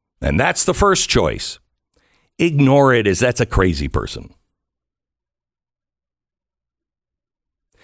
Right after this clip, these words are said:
Did you know the person that is in charge of our nuclear waste is a guy who comes to work in a dress with heels? Did you know that?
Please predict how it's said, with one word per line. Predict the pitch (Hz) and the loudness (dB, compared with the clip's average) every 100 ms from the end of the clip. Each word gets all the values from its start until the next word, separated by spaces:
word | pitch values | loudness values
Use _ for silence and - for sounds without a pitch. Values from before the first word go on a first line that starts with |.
| _ _ _ _ _ _ | _ _ _ _ _ _
Did | - 143 | 0 2
you | 226 262 | 4 4
know | 196 151 151 | 4 2 2
the | 143 | 2
person | 123 127 127 135 127 120 | 2 2 2 2 2 2
that | 117 101 | 0 0
is | 95 | 0
in | 98 92 | 0 0
charge | - 123 135 117 | 2 2 2 0
of | 95 | 0
our | 95 | 2
nuclear | 101 113 123 110 104 | 2 0 0 2 2
waste | 85 92 104 - - - _ _ _ _ _ _ _ _ - | 2 0 0 -2 -6 -12 _ _ _ _ _ _ _ _ -2
is | 120 104 | 0 0
a | |
guy | 87 110 120 123 131 147 - _ - | 0 0 2 2 2 -2 -8 _ -2
who | 117 | 0
comes | 139 131 127 | 2 0 0
to | 123 | 2
work | 113 131 - | 4 2 2
in | 107 | 0
a | 90 | 0
dress | 87 113 123 - | 2 2 2 0
with | 90 | -2
heels? | 78 110 117 131 - - _ _ _ _ _ _ _ _ _ _ _ _ - | 0 2 2 0 -4 -12 _ _ _ _ _ _ _ _ _ _ _ _ -4
Did | 101 | 0
you | 156 | 2
know | 180 202 | 4 4
that? | 226 320 | 2 -2